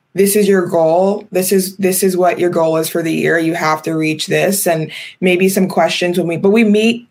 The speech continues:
ever so often, you know, to talk about the status of it, how it's going, all those sorts of things. That's, and, and to make sure that every week, okay, yeah,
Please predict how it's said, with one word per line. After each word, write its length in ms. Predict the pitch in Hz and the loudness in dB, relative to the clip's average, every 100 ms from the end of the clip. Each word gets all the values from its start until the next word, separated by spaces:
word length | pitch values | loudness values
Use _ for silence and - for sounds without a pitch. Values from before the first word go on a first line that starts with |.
| _ | _
ever 240 | 180 185 | 0 2
so 240 | 190 208 180 | 0 2 2
often, 720 | 160 165 - 196 208 233 233 _ | 0 -2 -2 0 0 -2 -4 _
you 120 | 190 | 0
know, 160 | 175 156 | 2 2
to 160 | 196 | -2
talk 340 | 190 180 170 190 | 0 0 0 0
about 460 | 160 160 156 - _ _ - | 0 0 -2 -6 _ _ -6
the 60 | |
status 540 | 180 - 180 170 165 170 | -4 0 2 2 0 2
of 160 | 165 | 0
it, 100 | 165 | 0
how 240 | 165 160 160 | -2 0 0
it's 160 | 160 | -2
going, 420 | - 165 165 165 160 | -2 0 0 -2 0
all 200 | 160 160 | 0 2
those 200 | 160 160 | 0 -2
sorts 300 | 165 156 160 | -2 -2 -2
of 140 | 156 | -4
things. 400 | - 165 160 160 - - - | -2 -2 -2 -6 -10 -14 -6
That's, 240 | - 180 180 | 0 0 0
and, 200 | - 180 | -2 0
and 160 | - 180 | 0 -2
to 100 | 175 | 0
make 200 | 185 165 | 0 2
sure 300 | - 180 175 | 0 0 0
that 240 | 165 160 156 | 2 0 0
every 260 | 170 165 160 | 0 0 0
week, 420 | 156 196 175 - | 2 2 0 -2
okay, 360 | 170 165 160 156 | -4 -2 0 0
yeah, 340 | 156 147 147 | 0 0 -2